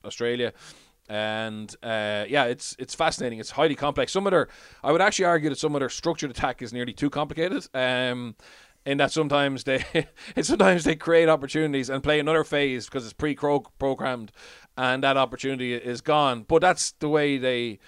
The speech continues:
that's, like, I know foreign coaches coaching there, and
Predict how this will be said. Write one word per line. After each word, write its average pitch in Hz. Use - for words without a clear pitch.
that's, 147
like, 131
I 135
know 135
foreign 123
coaches 120
coaching 120
there, 110
and 107